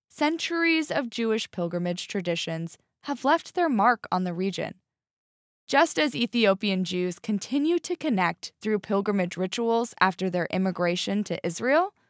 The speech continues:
North African Jews continue to connect through pilgrimage with each other and their Muslim counterparts,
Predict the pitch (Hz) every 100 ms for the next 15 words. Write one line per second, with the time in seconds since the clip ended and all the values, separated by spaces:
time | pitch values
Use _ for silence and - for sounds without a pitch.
0 | _ _ _ _ _ - 208 220 233 339
1 | 277 - 190 170 170 170 - 190 226 214
2 | 214 - - 185 185 240 - - 277 269
3 | 208 175 175 175 170 175 - 190 175 165
4 | - 269 302 285 285 - _ 269 339 381
5 | 370 320 294 - 262 247 226 196 180 -
6 | 143 - -